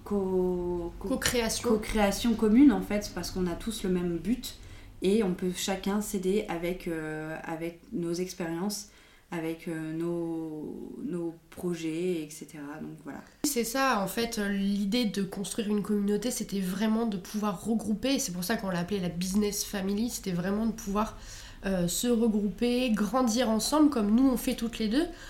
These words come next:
Speaker 2: mais de pouvoir le faire avec, euh, beaucoup plus de personnes, et, euh, dans un, vraiment dans un esprit de, de, de, de, de, ouais, de bienveillance, de, de partage, et cetera. Pouvoir y amener aussi toute une partie, euh,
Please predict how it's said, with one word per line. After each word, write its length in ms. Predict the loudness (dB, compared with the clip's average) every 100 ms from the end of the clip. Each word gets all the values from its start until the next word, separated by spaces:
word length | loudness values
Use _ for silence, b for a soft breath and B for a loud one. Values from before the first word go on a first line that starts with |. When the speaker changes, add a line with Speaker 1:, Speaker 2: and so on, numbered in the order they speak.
| B
Speaker 2:
mais 160 | 2 2
de 60 |
pouvoir 300 | 2 4 4
le 40 | 4
faire 200 | 2 2
avec, 320 | 0 -2 -2
euh, 100 | -2
beaucoup 380 | 0 0 2 2
plus 260 | 0 -4
de 80 | -4
personnes, 560 | -2 -2 0 4 6 6 B B B B 2
et, 300 | 4 4 4
euh, 240 | 4 2
dans 360 | 2 2 2 0
un, 80 | 0
vraiment 320 | 2 2 2
dans 240 | 2 0
un 80 | -2
esprit 400 | -2 -4 0 2
de, 280 | 2 0 -4 B B B -4
de, 220 | 0 0
de, 360 | 0 -2 -2 -2
de, 160 | -4 -8 -14 -12 -6
de, 280 | -6 -4 -4 -2 -2
ouais, 140 | 0 0
de 80 | -2
bienveillance, 960 | 0 0 2 2 2 2 4 2 2
de, 160 | 0 -2
de 40 |
partage, 760 | -2 -4 -4 -2 0 2 0 -2
et 60 |
cetera. 520 | -4 -6 -4 -2 -2 -4 B B -6
Pouvoir 320 | 0 4 4
y 100 | 4
amener 300 | 4 6 6
aussi 320 | 4 2 0
toute 220 | -4 -2
une 140 | 0 2
partie, 520 | 0 -2 -2 2 2
euh, 220 | 2 0